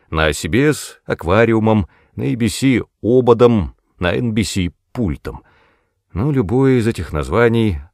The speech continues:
означало одно и то же. Здесь сидели бесспорно лучшие умы телестанции,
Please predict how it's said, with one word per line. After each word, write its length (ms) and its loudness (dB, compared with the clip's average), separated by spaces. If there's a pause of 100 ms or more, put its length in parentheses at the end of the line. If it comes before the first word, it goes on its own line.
(120)
означало 600 -2
одно 320 -2
и 80 -4
то 240 -8
же. 140 -16 (600)
Здесь 360 -2
сидели 480 0
бесспорно 680 -4
лучшие 720 0
умы 300 2
телестанции, 1000 -2